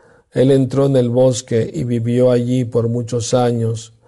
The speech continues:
con su esposa y con su hermano menor. Ravana, que era muy poderoso materialmente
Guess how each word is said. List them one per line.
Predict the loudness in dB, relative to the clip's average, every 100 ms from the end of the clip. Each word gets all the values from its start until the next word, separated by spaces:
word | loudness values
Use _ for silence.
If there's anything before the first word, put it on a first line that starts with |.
| _ _ _
con | -6 -4
su | -2 -2
esposa | -2 0 2 2 2 0
y | 0
con | -2 -4
su | -2
hermano | -2 -2 -4 -2
menor. | -2 0 2 0 -2 -12 _ _ _ _ -20 _ _ _ _ _
Ravana, | 0 2 4 4 4 2 0
que | -2 0
era | 2 2
muy | 0 -2
poderoso | 0 2 2 2 2 0 -2
materialmente | 0 -2 -2 0 0 0 -2 -2 -6 -10 -16